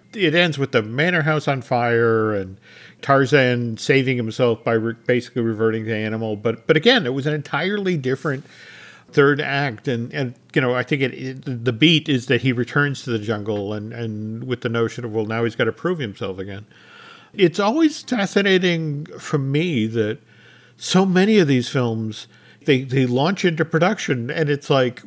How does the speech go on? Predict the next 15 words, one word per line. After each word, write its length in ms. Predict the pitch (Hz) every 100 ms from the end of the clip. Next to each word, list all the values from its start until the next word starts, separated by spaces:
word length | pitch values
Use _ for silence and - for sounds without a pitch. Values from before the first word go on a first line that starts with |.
| - - - -
I 100 | 165
think 260 | 160 196 -
the, 520 | 175 165 165 160 156
uh, 40 | 160
Into 300 | 165 160 160
the 140 | 170
Unknown 400 | 156 147 151 165
thing 220 | 156 131
that 140 | 127 120
they 100 | 127
just 260 | 123 135 -
did 100 | 135
on 140 | 123
Disney 340 | 127 123 131
Plus, 600 | 117 - 165 180 - -